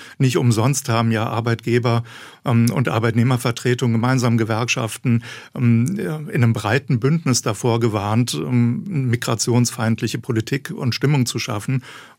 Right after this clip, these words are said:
weil in den Betrieben, das ist der beste Ort für Integration, man angewiesen ist auf Menschen aus anderen Ländern und anderen Weltregionen.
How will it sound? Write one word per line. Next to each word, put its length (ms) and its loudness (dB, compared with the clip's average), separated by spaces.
weil 280 0
in 200 2
den 160 2
Betrieben, 840 0
das 140 -6
ist 80 -10
der 80 -6
beste 320 0
Ort 220 -2
für 160 -2
Integration, 880 2
man 160 2
angewiesen 680 4
ist 160 -8
auf 180 -8
Menschen 340 -2
aus 180 -6
anderen 400 0
Ländern 400 2
und 120 -2
anderen 360 2
Weltregionen. 800 -2